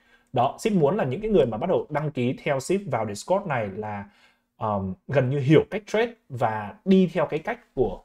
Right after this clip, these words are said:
của, của mình làm. Bởi vì nói chung là nếu mọi người bỏ tiền ra thì mọi người phải sử dụng được dịch vụ chứ, đúng không? Và nếu mà không sử dụng mà vào đọc không hiểu gì thì, thì ship cũng cảm thấy rất là có lỗi, không muốn. Thì ví dụ như ship sẽ dạy, sẽ chỉ từ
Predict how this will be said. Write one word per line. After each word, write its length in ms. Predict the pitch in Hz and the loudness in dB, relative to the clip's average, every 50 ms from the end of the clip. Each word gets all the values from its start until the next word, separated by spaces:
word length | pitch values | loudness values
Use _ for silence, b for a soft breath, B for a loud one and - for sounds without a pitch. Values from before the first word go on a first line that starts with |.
| _ | _
của, 240 | - 127 101 92 92 - | -6 -4 -4 -4 -6 -6
của 120 | - 117 101 | -4 -4 -4
mình 280 | 104 110 110 110 107 | -2 -4 -4 -4 -4
làm. 160 | 110 110 101 101 - - | -4 -4 -6 -8 -10 -4
Bởi 140 | - 156 127 | 0 0 0
vì 160 | 104 117 117 | 2 0 0
nói 140 | 120 135 143 156 | 0 0 0 0
chung 100 | 226 214 | 2 0
là 80 | 160 - B B B B | 0 -2 B B B B
nếu 160 | B 143 143 156 | B -2 -2 -2
mọi 80 | 160 | 0
người 140 | 147 135 127 | 2 2 4
bỏ 200 | 151 139 120 104 - | 6 4 4 4 2
tiền 180 | 139 127 127 | 0 2 2
ra 200 | 127 160 160 160 | 2 0 0 0
thì 100 | 156 143 | -2 -2
mọi 140 | 123 117 120 | -2 -2 -2
người 120 | 127 120 113 | -2 -2 -2
phải 300 | - - 147 123 104 - | 0 -2 -2 -2 -4 -4
sử 220 | - 151 127 92 | -2 -2 -2 0
dụng 220 | 104 135 - - | 0 -2 0 0
được 160 | 151 131 123 - | 0 0 0 -2
dịch 180 | - 117 127 | -6 -6 -2
vụ 220 | 135 143 147 135 127 | 0 0 0 2 2
chứ, 200 | - 208 208 208 - - | 0 0 0 -2 -8 -8
đúng 180 | - 135 147 180 | -6 -4 -2 -2
không? 120 | 175 156 151 B B B B | -2 -4 -6 B B B B
Và 80 | B 123 | B -2
nếu 120 | 131 143 | -2 0
mà 100 | 190 196 | -2 0
không 180 | 190 - 196 180 | 0 2 0 2
sử 160 | - 147 110 | 2 0 0
dụng 280 | 117 135 131 131 139 123 | 0 0 -2 -2 -4 -6
mà 120 | 113 113 | -4 -4
vào 300 | 110 123 117 117 113 117 | -2 -2 -2 -2 -4 -4
đọc 220 | 120 127 117 - | -4 -6 -6 -6
không 220 | - - 202 175 156 | -2 0 0 0 2
hiểu 220 | 156 147 120 101 | 2 2 2 0
gì 200 | 107 117 117 110 | 0 -2 -2 -2
thì, 180 | 107 113 110 101 - | -2 -2 -4 -4 -4
thì 160 | - 113 104 | -6 -6 -6
ship 180 | 101 - 190 196 202 | -4 -4 -4 -4 -4
cũng 120 | 202 196 190 | -6 -6 -6
cảm 140 | - - 113 | -6 -6 -6
thấy 100 | 107 120 | -6 -4
rất 100 | 160 233 | -4 -2
là 80 | 226 196 | -4 -4
có 140 | - 120 | -4 -2
lỗi, 260 | 120 135 135 156 196 208 | -2 -2 0 -2 -2 -2
không 200 | - 185 156 143 | -2 -2 0 0
muốn. 200 | 139 127 143 190 B B B B B B | 0 0 0 -2 B B B B B B
Thì 60 | - 127 | -2 0
ví 100 | 131 139 | 0 0
dụ 120 | 165 196 | 0 0
như 180 | 165 160 160 135 | 0 0 0 0
ship 180 | - - 220 214 | 0 -2 -6 -6
sẽ 180 | - - - 165 | -4 -6 -4 -4
dạy, 220 | 165 160 - - - _ _ _ | -4 -6 -6 -8 -16 _ _ _
sẽ 140 | - - 175 180 | -6 -6 -6 -2
chỉ 240 | - 202 165 113 - - | 0 2 2 2 0 0
từ 160 | 123 113 110 | -2 -2 -2